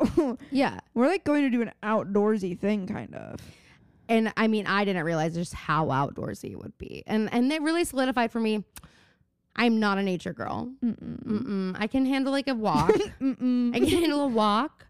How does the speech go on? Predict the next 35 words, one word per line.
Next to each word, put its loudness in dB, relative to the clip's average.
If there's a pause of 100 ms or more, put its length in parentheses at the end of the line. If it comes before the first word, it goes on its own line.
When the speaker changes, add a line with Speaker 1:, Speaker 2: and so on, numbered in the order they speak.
(720)
Speaker 1:
In 6
the 2
suburbs, -2
in 2
the -2
urban 0
Speaker 2:
<laughs> 8
Speaker 1:
suburban. 6
Speaker 2:
Yeah, 2
or 2
on 0
a 0
trail 0
that's -6
been -4
cleared -2
for -4
me -2
Speaker 1:
Mm, -2
Speaker 2:
already. 2
Speaker 1:
it's 2
also 2
paved. -2 (440)
Speaker 2:
On 2
a, 2 (120)
on 2
a 2
good 0
temperature 0
day. 0
Speaker 1:
Mm-hmm. 2 (460)
Speaker 2:
That -6
matters, -4
of -14
course. 0